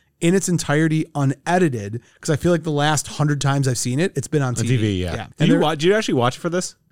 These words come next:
Speaker 1: Oh, yeah. I, every time I watch every
Speaker 2: Okay. 'Cause I
Speaker 1: every
Speaker 2: didn't, I didn't
Speaker 1: single
Speaker 2: see
Speaker 1: movie
Speaker 2: you watching it.
Speaker 1: Yeah, don't worry.
Speaker 2: Yeah.
Speaker 1: I have other ways of seeing things. Every
Speaker 2: This is
Speaker 1: single
Speaker 2: ominous.
Speaker 1: I, I know, right? Well, it wasn't as weird as you saying, "I didn't see you watching it."
Speaker 2: Well, we're on the same thing.
Speaker 1: Yeah,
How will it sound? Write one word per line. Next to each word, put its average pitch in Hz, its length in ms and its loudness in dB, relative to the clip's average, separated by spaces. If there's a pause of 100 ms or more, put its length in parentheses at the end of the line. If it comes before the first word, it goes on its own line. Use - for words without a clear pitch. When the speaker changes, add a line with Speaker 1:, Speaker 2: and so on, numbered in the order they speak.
(160)
Speaker 1:
Oh, 170 100 2
yeah. 226 240 2
I, 175 160 0
every 202 160 -2
time 254 240 -2
I 165 140 0
watch 208 340 0
every 139 200 0
Speaker 2:
Okay. 95 240 -2 (180)
'Cause 170 100 2
I - 40 4
Speaker 1:
every 175 100 2
Speaker 2:
didn't, - 140 4
I 170 40 2
didn't 262 180 6
Speaker 1:
single 247 40 2
Speaker 2:
see 226 160 4
Speaker 1:
movie 151 100 4
Speaker 2:
you 135 80 4
watching 117 400 0
it. 85 180 -12
Speaker 1:
Yeah, 190 80 -6
don't 247 180 -6
worry. 113 280 -6 (160)
Speaker 2:
Yeah. 92 140 -2
Speaker 1:
I 185 80 0
have 220 120 -2
other 170 180 -2
ways 139 200 0
of 113 100 -4
seeing 104 240 -8
things. 101 260 -12 (440)
Every 196 340 0
Speaker 2:
This 208 80 0
is - 60 -4
Speaker 1:
single 190 420 2
Speaker 2:
ominous. 101 380 0
Speaker 1:
I, 127 120 -2
I - 20 -4
know, 120 160 -6
right? 113 200 -6
Well, 143 280 0
it 151 80 0
wasn't 151 220 2
as 123 80 0
weird 135 240 0
as 120 120 -2
you 123 80 -2
saying, 110 100 -8
"I 120 40 -6
didn't 107 220 -4
see - 180 -4
you 110 160 -4
watching 104 380 -6
it." 92 120 -10 (100)
Speaker 2:
Well, 165 120 2
we're 190 140 4
on 208 100 2
the 175 60 0
same 175 320 0
thing. 190 200 2
Speaker 1:
Yeah, 175 60 0